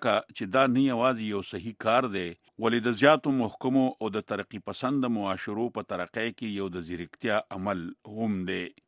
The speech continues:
په دنیا کې چې چرته هم په خلکو مذهبي تشدد کیږي، امریکا د هغو خلکو په حق کې اواز پورته کوي. د مثال په توګه امریکې په ډیرو حکومتونو فشار راوړلی دی چې د کم شمېره مذهبي فرقو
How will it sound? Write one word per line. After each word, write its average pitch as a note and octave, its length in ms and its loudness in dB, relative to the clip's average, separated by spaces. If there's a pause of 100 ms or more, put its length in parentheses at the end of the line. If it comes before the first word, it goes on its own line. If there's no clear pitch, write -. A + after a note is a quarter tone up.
په F#2+ 180 -8
دنیا G#2 320 -2
کې - 220 -10
چې G2+ 140 -12
چرته A#2 360 -4
هم A#2 200 -4
په F#2+ 140 -10
خلکو A2 360 -8
مذهبي F2+ 440 -8
تشدد F2+ 580 -10
کیږي، G#2 380 -4 (360)
امریکا G2 380 -2
د F#2 140 -4
هغو A2 180 -2 (100)
خلکو G#2 320 -6
په F2+ 140 -8
حق A2+ 140 -6 (120)
کې F#2 160 -6 (320)
اواز F#2+ 380 2
پورته F2 360 -8
کوي. F2+ 200 -2 (320)
د A2+ 120 0
مثال C#3 420 4
په A#2 180 -6
توګه B2+ 340 -2
امریکې G#2 500 -2
په G#2+ 140 -4
ډیرو C#3+ 260 4
حکومتونو G#2+ 720 -4
فشار A2 400 0
راوړلی A#2 480 0
دی F#2+ 100 -2 (240)
چې F#2+ 160 -6
د F#2+ 140 -4
کم F#2 200 -6
شمېره A#2 380 -2
مذهبي F#2+ 440 -6
فرقو A2 360 -6